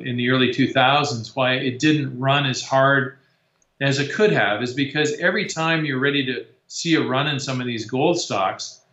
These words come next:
you have A B C and X Y Z brokerage firm bringing baloney mining to market and raising another five or ten million dollars and sapping up all the demand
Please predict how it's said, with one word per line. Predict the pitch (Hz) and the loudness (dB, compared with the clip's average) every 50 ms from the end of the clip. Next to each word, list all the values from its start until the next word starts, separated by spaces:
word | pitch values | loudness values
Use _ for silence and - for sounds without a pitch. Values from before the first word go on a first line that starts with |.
| _ _ _ _ _ _ _ _ _ | _ _ _ _ _ _ _ _ _
you | 147 147 151 151 143 | -2 2 4 4 4
have | 147 151 143 147 | 4 4 4 6
A | 147 160 160 160 | 6 6 6 6
B | 160 156 | 4 2
C | 151 - - 165 160 156 | 0 -2 -2 -2 -2 -2
and | 156 147 | 0 0
X | 147 147 143 - 156 | -2 -2 -2 -4 -4
Y | 147 139 139 135 | -2 -2 -2 -2
Z | 117 123 139 139 139 135 - | -2 0 2 2 2 2 0
brokerage | - 139 151 175 175 - 185 165 - - - | -2 -2 -2 -2 -2 -2 -2 -2 -2 -4 -6
firm | 127 120 120 123 123 117 117 117 - - - - - _ _ _ _ _ _ _ _ _ 127 127 | -8 -8 -8 -8 -10 -10 -12 -16 -20 -20 -20 -20 -20 _ _ _ _ _ _ _ _ _ -4 -2
bringing | 156 151 151 147 143 143 143 139 135 131 - _ _ _ _ _ _ _ _ _ 127 | 0 0 2 2 0 0 0 -2 -2 -4 -8 _ _ _ _ _ _ _ _ _ -4
baloney | 113 147 147 147 156 156 160 156 143 | -2 0 2 4 4 4 4 4 2
mining | 143 139 147 156 160 156 139 131 131 131 - | 2 2 2 2 2 2 2 0 -2 -4 -4
to | - 131 | -4 -2
market | 127 131 143 160 156 - 139 127 127 135 139 | 0 2 4 2 2 2 2 2 2 0 -2
and | 135 127 127 | -4 -4 -2
raising | 135 143 143 139 135 139 135 | 0 0 0 0 0 -2 -4
another | 131 139 139 135 135 131 | -2 -2 0 0 0 -2
five | - - 143 131 131 131 | -2 -2 0 0 0 0
or | 131 127 | 0 -2
ten | - 135 135 135 131 | -2 -4 -4 -4 -2
million | 131 131 131 123 | -2 -4 -4 -2
dollars | 127 135 147 147 156 151 123 | 0 0 0 2 0 -2 -4
and | 120 113 | -4 -4
sapping | - - - 156 147 147 147 165 156 139 | -4 0 2 2 2 2 2 0 -2 -2
up | 139 127 - - - 127 | -2 -4 -4 -6 -6 -2
all | 131 139 147 151 151 143 | 0 2 4 4 2 2
the | 139 123 | 0 -2
demand | 131 123 123 127 135 139 139 135 120 110 117 | -4 -2 -2 -2 0 0 2 0 0 -2 -4